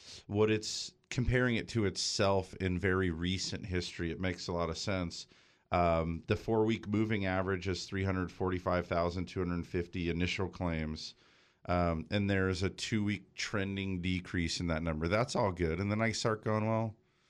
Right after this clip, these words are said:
how many jobless claims were there in two thousand five?" Want to take a flailing stab at this? Uh, since I know you didn't look it up, like,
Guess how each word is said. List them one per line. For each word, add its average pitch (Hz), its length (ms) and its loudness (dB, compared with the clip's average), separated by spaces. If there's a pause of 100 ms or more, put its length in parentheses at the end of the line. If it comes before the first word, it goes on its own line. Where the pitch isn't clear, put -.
(540)
how 127 160 2
many 165 140 4
jobless 131 440 2
claims 131 340 2
were 127 140 0
there 135 160 0
in 120 80 -2
two 123 140 -2
thousand 120 360 0
five?" 113 460 -4 (1600)
Want 113 160 4
to 110 100 4
take 113 360 2
a 107 80 4
flailing 101 680 2
stab 90 520 2
at 110 120 -2
this? 117 220 0
Uh, 107 80 2
since 104 260 -4
I 104 100 4
know 107 160 4
you 113 240 4
didn't 107 260 2
look 104 200 0
it 98 100 4
up, 104 300 2
like, 87 260 0